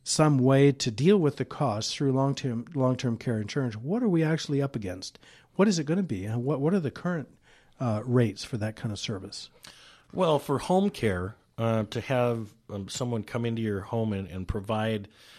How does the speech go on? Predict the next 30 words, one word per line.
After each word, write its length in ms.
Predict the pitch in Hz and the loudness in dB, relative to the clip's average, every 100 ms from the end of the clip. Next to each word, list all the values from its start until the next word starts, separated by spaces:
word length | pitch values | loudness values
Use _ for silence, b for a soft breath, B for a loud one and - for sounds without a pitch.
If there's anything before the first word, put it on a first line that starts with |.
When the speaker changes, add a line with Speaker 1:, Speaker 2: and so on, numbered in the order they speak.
| b b b _ | b b b _
Speaker 2:
uh, 140 | 104 98 | -10 -4
help 340 | 131 120 - | -2 -2 -2
with 160 | 120 - | -4 -4
the 160 | 110 | -6
activities 640 | 104 101 - 104 104 98 | -6 -6 -4 -2 -2 -4
of 100 | 98 | -4
daily 360 | 95 101 92 92 | -4 -2 -2 -4
living, 500 | 95 98 90 87 85 | -4 -4 -6 -8 -10
the 120 | 87 | -12
transferring 920 | 85 - 117 101 - 98 95 90 90 | -8 -4 -4 -4 -8 -8 -8 -8 -8
and, 220 | 85 80 b b b b b - | -10 -14 b b b b b -16
um, 340 | 92 82 85 104 | -12 -12 -14 -4
bathing 360 | 113 107 101 | -2 -2 -4
and 120 | 95 90 | -4 -4
dressing 360 | 101 98 104 | -4 -4 -6
and 100 | 95 | -6
such, 320 | - 98 - - B B B B | -6 -6 -8 -16 B B B B
um, 260 | - 98 95 - | -10 -8 -8 -4
that 240 | 120 165 | -4 -2
could 220 | - 123 | -6 -8
be 320 | 113 110 110 101 - - | -4 -2 -2 -4 -10 -6
typically 420 | - 123 95 117 | -4 -2 -2 -4
done 280 | 101 107 110 | -2 -2 -2
by 180 | 104 101 | -4 -6
a, 200 | 95 92 - | -8 -10 -8
a 100 | 101 | -8
C 260 | - 117 | -6 -4
N 140 | 104 95 | -4 -4
A, 340 | 107 139 143 - b b b - | -4 -4 -6 -12 b b b -10
um, 480 | 95 95 92 90 | -6 -4 -4 -8